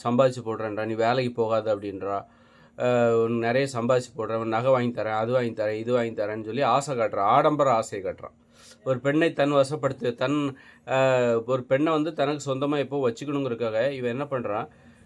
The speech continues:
இந்த மாதிரியான குறுக்கு வழிகள் இருக்குல்ல, இதுதான் இவனுக்கு பேசவே தெரியாம போற காரணம். இவனுக்கு ஏன் பெண்கள்கிட்ட பேச தெரியல அப்படின்னா, அதுக்கு இந்த குறுக்கு வழி தான். பேச தெரியாதனால தான் இவன் அந்த குறுக்கு வழியில போறான்.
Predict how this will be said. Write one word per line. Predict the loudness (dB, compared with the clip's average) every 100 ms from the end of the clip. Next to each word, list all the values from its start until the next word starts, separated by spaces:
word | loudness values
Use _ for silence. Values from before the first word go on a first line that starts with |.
| -4
இந்த | 2 4
மாதிரியான | 6 6 4
குறுக்கு | 2 0 0 4
வழிகள் | 4 4 0
இருக்குல்ல, | -2 0 2
இதுதான் | 2 4 4 4 6
இவனுக்கு | 6 4 2
பேசவே | 6 4 4 -4
தெரியாம | -4 -2 -2 -2
போற | -4 -4
காரணம். | -2 -4 -4 -10 -16 -20 _ -20 -20 _
இவனுக்கு | 0 2 4 4
ஏன் | 2 2
பெண்கள்கிட்ட | 0 2 2 2
பேச | 2 2 2
தெரியல | -2 -2 -2 -2
அப்படின்னா, | -2 -4 -4 -2
அதுக்கு | -2 -2 -2
இந்த | -2
குறுக்கு | -2 -4 -2
வழி | -2 0
தான். | -4 -6 _ _
பேச | 6 6 6 0
தெரியாதனால | 0 2 2 2 0
தான் | 0
இவன் | 0 0
அந்த | 0
குறுக்கு | -2 -2 -2
வழியில | 0 0
போறான். | 0 -4 -4